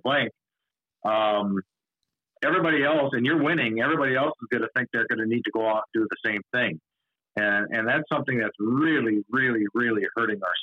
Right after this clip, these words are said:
sport. And when you've got people like Patrick that doesn't have a lot of money into their three oh five and knows how to take care of it,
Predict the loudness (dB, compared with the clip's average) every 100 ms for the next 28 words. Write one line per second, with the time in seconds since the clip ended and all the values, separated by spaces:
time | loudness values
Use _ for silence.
0 | -4 -2 0 -2 -8 _ _ _ _ _
1 | _ -6 -2 0 0 0 -2 -8 _ -2
2 | 0 -2 0 0 0 0 -2 0 0 0
3 | 0 0 -2 -2 -2 -2 0 -2 -4 -6
4 | _ -6 -6 -4 -2 -2 -2 -2 -2 -2
5 | -2 0 0 -2 -2 -2 -2 -2 -2 -2
6 | -2 -2 0 -2 -2 0 2 0 -4 _
7 | _ _ _ _ _ _ _ _ -4 0
8 | 0 2 0 -2 -4 -2 -2 -2 -2 -2
9 | -2 -4 -4 -2 0 0 -2